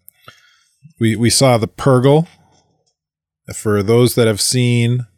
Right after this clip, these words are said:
uh, and enjoyed, or maybe you did enjoy it, I don't know,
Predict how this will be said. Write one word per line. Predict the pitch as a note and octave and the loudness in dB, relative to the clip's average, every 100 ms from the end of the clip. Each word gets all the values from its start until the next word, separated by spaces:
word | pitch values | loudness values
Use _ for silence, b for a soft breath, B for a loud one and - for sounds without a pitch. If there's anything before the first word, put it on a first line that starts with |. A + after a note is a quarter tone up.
| _ _ _ | _ _ _
uh, | A#2 G#2+ G2+ G2 G2 | -4 -2 -2 -2 -4
and | G#2+ G#2 | -4 -4
enjoyed, | G2+ G2 A2+ G#2+ G#2 G#2 G2 _ _ _ _ _ _ _ _ _ | -4 -2 -2 0 0 -4 -10 _ _ _ _ _ _ _ _ _
or | G2 G2 F2 _ - | -8 -8 -8 _ -10
maybe | F#2 G2 | -8 -6
you | |
did | F2+ F2+ | -6 -6
enjoy | F#2 F2+ F2 E2 | -4 -6 -6 -8
it, | E2+ - | -8 -8
I | F2+ | -8
don't | F2 | -6
know, | F2 - G#2+ | -8 -12 -18